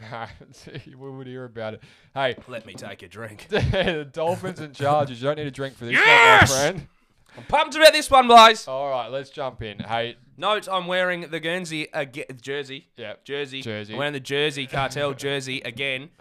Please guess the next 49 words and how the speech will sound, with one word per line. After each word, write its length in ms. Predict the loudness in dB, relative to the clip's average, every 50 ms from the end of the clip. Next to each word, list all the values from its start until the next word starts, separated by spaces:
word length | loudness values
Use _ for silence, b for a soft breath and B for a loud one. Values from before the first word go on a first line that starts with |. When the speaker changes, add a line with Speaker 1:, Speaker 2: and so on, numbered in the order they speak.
| -20 -20
Speaker 2:
because 220 | -14 -14 -14 -10
they 100 | -8 -8
won 180 | -4 -4 -4 -4
again, 300 | -4 -2 -2 -2 -2 -2
Blaze. 340 | 0 0 0 0 -2 -4 -14 _
Speaker 1:
They 140 | -8 -8 -8
Speaker 2:
Said 140 | -6 -6 -2
Speaker 1:
did. 80 | -2
Speaker 2:
I 20 | -2
was 100 | -2 -2
gonna 140 | -6 -6 -4
keep 160 | -6 -6 -4
doing 240 | -4 -6 -4 -2 -4
it 140 | -4 -6
till 100 | -8 -12
he 80 | -12 -8
loses. 480 | -6 -6 -6 -6 -6 -8 -10 -12 -12 _ _
Speaker 1:
Twenty-nine 720 | _ -12 -10 -8 -8 -8 -8 -4 -2 0 0 0 -2 -4
to 60 | -8
twenty-one 680 | -16 -18 -14 -14 -12 -12 -12 -12 -10 -8 -10 -10 -10 -12
was 160 | -16 -16 -14
the 160 | -14 -12 -12
end 140 | -12 -12 -12
result 400 | -16 -14 -10 -8 -8 -8 -8 -12
here. 400 | -16 -14 -12 -10 -8 -8 -8 -8 -10
Um, 280 | -12 -10 -10 -10 -12 -14 -16 -14
it 40 | -14
was 100 | -14 -12
probably, 380 | -8 -6 -6 -6 -4 -6 -8 -10
the, 220 | -10 -14 -16 -16 -16 _
the 100 | -18 -18
score 320 | -18 -14 -10 -8 -8 -8
is 80 | -10 -12
closer 380 | _ -8 -8 -8 -8 -8 -12
than 80 | -14 -14
it 100 | -14 -12
was. 260 | -10 -10 -10 -10 -12
I 60 | -14
think 120 | -16 -18 -18
the 60 | -20
Dolphins 440 | _ -10 -10 -10 -10 -12 -18 -20 -16
were 80 | -16
all 160 | -14 -12 -10 -10
over 200 | -12 -12 -12 -16
him 40 | -20 -20
for 80 | -20
most 280 | -16 -14 -14 -14 -14 -18
of 60 | -18
this. 260 | -20 -18 -20 -20 _